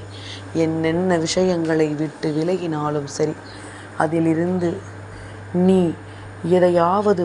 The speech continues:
ஒன்றை சாதிக்க முயற்சிகள் செய்ய வேண்டும். என் பிள்ளையை, எதற்காக அம்மா இன்று விடியலிலேயே அதை செய், இதை செய் என்று சொல்லிக் கொண்டிருக்கிறாள் என்று யோசிக்கிறாயல்லவா?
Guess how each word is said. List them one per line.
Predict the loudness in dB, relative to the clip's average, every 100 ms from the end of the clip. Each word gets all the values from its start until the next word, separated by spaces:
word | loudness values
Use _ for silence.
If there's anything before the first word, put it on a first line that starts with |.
| 0
ஒன்றை | 0 2 2 2 -2
சாதிக்க | -6 -2 0 -2 -4 -4 -2
முயற்சிகள் | 0 0 -2 -4 -8 -4 -4 -4
செய்ய | -4 -2 0
வேண்டும். | 2 2 0 -6 -12 -18 -18 -16 -16 -16 -12 0
என் | 2 2
பிள்ளையை, | 2 2 2 2 0 -2 -12 -16 -6
எதற்காக | -4 2 2 2 0 0 -2 -4
அம்மா | -4 -4 -6 -8 -16 -16 -4
இன்று | 0 0 0
விடியலிலேயே | 0 0 2 2 4 2 2 2 0 -2 -14 -12 -2
அதை | 2 4 2 0
செய், | 0 0 -2 -14 -8
இதை | -2 2 2 2
செய் | 2 2 0 -6
என்று | -2 0 0 -2
சொல்லிக் | 0 0 0 0
கொண்டிருக்கிறாள் | -2 0 -2 -2 -2 0 0 -2 -8 -6
என்று | -4 -2
யோசிக்கிறாயல்லவா? | -2 -2 -4 -12 -8 -6 -4 -4 -6 -8 -10